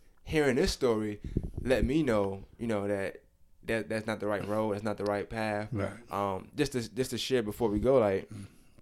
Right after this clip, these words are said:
Speaker 1: the one time I ever got in most trouble ever in my life, like, the most, like, school-wise, and just, I was good in school. I never got caught doing nothing bad,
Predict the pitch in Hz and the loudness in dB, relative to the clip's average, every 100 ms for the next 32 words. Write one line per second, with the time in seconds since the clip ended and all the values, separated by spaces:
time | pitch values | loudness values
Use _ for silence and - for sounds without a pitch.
0 | _ _ 101 101 135 170 156 120 135 120 | _ _ -4 0 2 2 2 4 4 4
1 | 110 123 123 127 104 87 117 113 107 107 | 2 -2 0 0 0 0 0 0 0 0
2 | 104 95 90 - - 107 104 110 87 98 | 0 -2 -8 -16 -4 -4 0 -2 -2 -4
3 | - - 131 110 101 101 98 104 98 - | -6 0 2 2 2 -2 -6 -6 -8 -8
4 | 120 127 107 107 110 104 117 107 110 107 | -4 -2 -4 -4 -4 -4 -4 -2 -2 -2
5 | 104 - 131 101 107 107 107 101 98 104 | -4 -4 -4 -4 -4 -4 -6 -6 -2 -2
6 | 104 104 | 0 -2